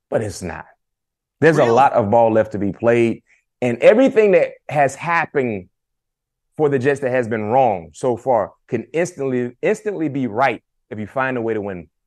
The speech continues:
Speaker 1: Sunday against the Chiefs.
Speaker 2: Not with this
Speaker 1: Instantly.
Speaker 2: quarterback, though. This quarterback can't
Speaker 1: And,
Speaker 2: do
Speaker 1: and,
Speaker 2: it.
Speaker 1: and, and, and that's, and, and now that's the thing, because, you know, when we watch the game, right, Zach, and we see what's going on with Zach Wilson or what's not going on with,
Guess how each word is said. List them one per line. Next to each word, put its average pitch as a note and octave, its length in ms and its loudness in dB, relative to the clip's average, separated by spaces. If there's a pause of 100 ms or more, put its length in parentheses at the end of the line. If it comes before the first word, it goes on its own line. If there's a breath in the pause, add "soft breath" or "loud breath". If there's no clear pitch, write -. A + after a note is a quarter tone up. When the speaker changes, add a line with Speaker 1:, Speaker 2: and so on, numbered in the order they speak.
(120)
Speaker 1:
Sunday F2 460 -6 (440)
against G2 300 -6
the D#2 60 -18
Chiefs. - 460 -16
Speaker 2:
Not E3+ 160 -4
with F3+ 80 6
this F3+ 120 0
Speaker 1:
Instantly. F#3 280 -8
Speaker 2:
quarterback, A#2 420 -12
though. G2+ 220 -20 (320)
This E3 140 -14
quarterback A#2+ 420 -12
can't A#2 160 -14
Speaker 1:
And, C3 140 -2
Speaker 2:
do C3 80 -2
Speaker 1:
and, C3+ 100 2
Speaker 2:
it. - 240 -18
Speaker 1:
and, C3+ 180 0
and, C3 280 2
and B2 220 2
that's, D#3 220 6 (220)
and, A#2 160 -6
and A2+ 380 -4
now C#3+ 340 0
that's D#3 200 0
the C#3+ 100 -8
thing, G#3 340 -6 (220)
because, D#3+ 380 2 (220)
you A3 80 -6
know, F#3 80 4
when E3+ 200 4
we C#4+ 100 4
watch F3 460 0
the A3+ 160 -10
game, A3 480 -6 (240)
right, F#3 260 2
Zach, F#3+ 300 0
and D3 100 -6
we D#3 120 -4
see G3 220 -8
what's D#3+ 160 -4
going E3 200 -4
on D3+ 100 -6
with B2+ 140 -6
Zach C#3 300 -2
Wilson F#3 420 -6
or A#2+ 300 -4
what's C#3 360 -6
not D3+ 360 -6
going F3+ 240 -8
on F3+ 100 -8
with, D#3+ 180 -12